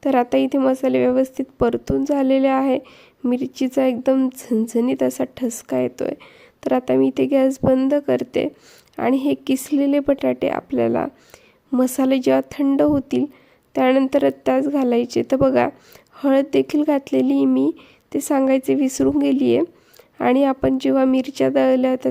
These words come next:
त्यात मी मीठ घातलेलं होतं, चवीनुसार मीठ. तर मीठ जास्त घालू नका, कारण already आपण कणिक मळताना मीठ घातलेलं आहे, तर त्या अंदाजाने मीठ तुम्ही घाला.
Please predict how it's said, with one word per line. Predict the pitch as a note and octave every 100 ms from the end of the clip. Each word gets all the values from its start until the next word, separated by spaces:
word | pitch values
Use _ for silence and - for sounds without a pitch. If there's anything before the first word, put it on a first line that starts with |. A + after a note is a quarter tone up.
| B3+
त्यात | C4 C4+ - -
मी | C#4 D#4+ - _ _ _ _ -
मीठ | - C4 C4+ - - -
घातलेलं | C#4 C#4 C#4 B3+ C4
होतं, | B3 B3
चवीनुसार | B3 C4 C4+ C4 C4+ - C4 C4
मीठ. | B3+ B3+ - _ _ _ _ _ _
तर | - C4
मीठ | B3+ C4+ C#4 -
जास्त | C4 C4 -
घालू | C#4+ D4 C#4+ C4+
नका, | C4 -
कारण | C4+ C4+ C#4+
already | - - B3+ C4 C4 D4
आपण | C4+ C#4+ C#4
कणिक | - C4 C4+ C#4+
मळताना | C#4 C4 B3+ C#4 C4+ C#4 C#4+ - - _ _ _ -
मीठ | - B3 B3+ C#4
घातलेलं | C#4 - A#3+ B3+
आहे, | C4 C4 B3+ D#4+ - _ _ _ -
तर | C4 -
त्या | D4 D4
अंदाजाने | - C4+ C4+ C4+ C#4 C4+
मीठ | C#4 C#4 - - -
तुम्ही | C4 D4+ G4 _ _ _ _ -
घाला. | C#4+ B3+ B3